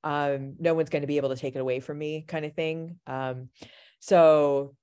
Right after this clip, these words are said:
that's why I wanted to have a little bit more of, like, a movement to it, uh, that, because this will be, like, an ever evolving and present thing as I live, live my life. So, yeah.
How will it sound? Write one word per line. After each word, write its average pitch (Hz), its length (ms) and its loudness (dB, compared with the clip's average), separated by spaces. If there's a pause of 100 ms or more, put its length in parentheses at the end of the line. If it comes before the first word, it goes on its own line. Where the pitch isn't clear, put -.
that's 180 560 0 (300)
why 165 540 2
I 165 100 2
wanted 156 280 -6
to 180 60 -10
have 156 220 -6
a 147 80 0
little 143 240 -2
bit 139 180 -4
more 143 280 0
of, 135 100 -2
like, 131 140 -8
a 131 40 -6
movement 175 720 -8 (140)
to 214 240 -4
it, 196 500 -2
uh, 156 80 -4
that, 147 300 -4
because 151 320 -6
this 147 180 -12
will 147 240 -4
be, 139 300 -6
like, 131 160 -6
an 135 100 -12
ever 123 460 -6 (160)
evolving 127 720 -6
and 123 160 -14
present 120 540 -8
thing 123 540 -10
as 127 160 -8
I 123 120 -6
live, 131 240 -12 (240)
live 147 200 -4
my 127 120 -12
life. - 420 -16 (1500)
So, 131 240 -14 (340)
yeah. 147 320 -12